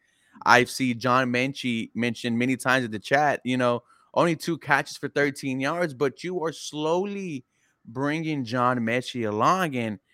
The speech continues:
you know, I see the speed, I see the elusiveness that almost made him a first-round pick. John Metchie just continued to get healthy. And this is what I, you know, love about this receiving corps now, right? 'Cause coming in, we were worried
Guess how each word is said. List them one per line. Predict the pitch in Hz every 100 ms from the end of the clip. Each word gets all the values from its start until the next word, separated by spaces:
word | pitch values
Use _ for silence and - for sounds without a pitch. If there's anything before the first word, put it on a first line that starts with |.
| _ _ -
you | 143
know, | 147
I | 135
see | - 185 190
the | 147
speed, | - - 156 156 147 123
I | 120
see | -
the | 151 139
elusiveness | 123 123 165 - 143 113 117 107 101 - _ _ _ _
that | 110 123
almost | 139 208 214 139
made | 143 143
him | 143 127
a |
first-round | 113 139 147 - 131 113 101
pick. | 170 175 127 _ _ _ _ 113
John | 135 175 165
Metchie | 175 175 131
just | 139 -
continued | 143 127 - 180 220 156 120 -
to | 123
get | 127 117
healthy. | 131 160 - 147
And | 165 180
this | 233 -
is | 277
what | 214 202
I, | 165 151 127 -
you | 156
know, | 147 135
love | 139 143 160 165
about | 147 139 131
this | 123
receiving | 123 - 123 113 107
corps | 90 92
now, | 92
right? | 107 123
'Cause | - 131
coming | - 220 226
in, | 202
we | 165
were | 160 147
worried | 120 135 131 127